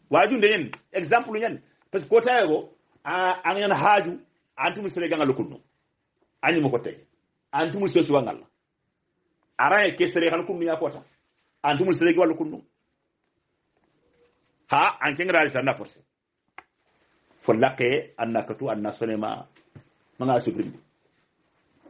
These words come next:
La makke de bare. Yere Allah subhanahu wa ta'ala ti yere. Fa in lam tajidu fiha ahadan.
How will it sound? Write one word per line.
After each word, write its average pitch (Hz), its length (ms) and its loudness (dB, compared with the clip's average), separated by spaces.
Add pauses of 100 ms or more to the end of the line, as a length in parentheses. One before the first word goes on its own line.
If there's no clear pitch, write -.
(460)
La 113 160 4
makke 131 240 -2
de 82 80 -10
bare. 80 140 -14 (280)
Yere 175 340 4
Allah 196 220 2
subhanahu 190 340 0
wa - 20 2
ta'ala 175 200 4
ti 151 100 2
yere. 147 360 2 (920)
Fa 165 220 0
in 233 160 2
lam 214 240 2
tajidu 185 680 4
fiha 156 1040 2 (560)
ahadan. 139 520 -2